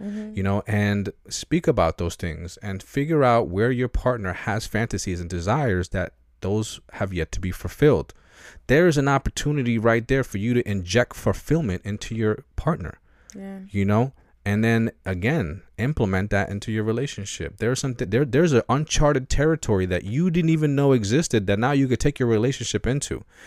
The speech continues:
Speaker 2: and then that can evolve and grow into whatever it may be, and take, you know, it's, it's, it's like a branch of your relationship that now all of a sudden grows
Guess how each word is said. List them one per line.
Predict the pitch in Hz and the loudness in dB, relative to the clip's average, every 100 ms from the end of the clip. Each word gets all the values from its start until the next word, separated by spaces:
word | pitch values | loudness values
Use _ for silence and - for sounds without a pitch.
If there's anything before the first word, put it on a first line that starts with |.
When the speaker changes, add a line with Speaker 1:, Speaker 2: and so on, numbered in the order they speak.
| - | -10
Speaker 2:
and | 110 113 117 | -2 2 4
then | 127 | 4
that | 110 151 - | 4 4 2
can | 131 110 - - - | 0 0 -2 -12 -2
evolve | 110 90 107 113 98 | 0 4 6 8 6
and | 92 92 | 2 -2
grow | 92 107 113 98 | 2 4 6 4
into | 92 - | 2 0
whatever | 92 92 107 101 101 | 0 0 0 0 0
it | 104 101 | 0 -2
may | 98 107 | -2 -2
be, | 95 98 90 - - - | 0 -2 -2 -6 -18 -6
and | 110 107 - | 0 0 4
take, | 143 135 - _ _ _ 98 - | 2 2 -4 _ _ _ -8 -2
you | 127 | 2
know, | 110 | 2
it's, | 110 - | 0 -2
it's, | 113 - | -4 -4
it's | 113 | 0
like | 120 98 | 2 2
a | |
branch | 85 90 120 139 - | 0 4 6 4 0
of | 107 110 | 0 2
your | |
relationship | 107 104 135 113 113 98 | 4 4 2 0 -2 0
that | 98 | 0
now | 110 113 | 2 2
all | 104 | 2
of | 101 | 0
a | |
sudden | - 117 104 | 0 0 0
grows | 90 98 107 | 0 0 0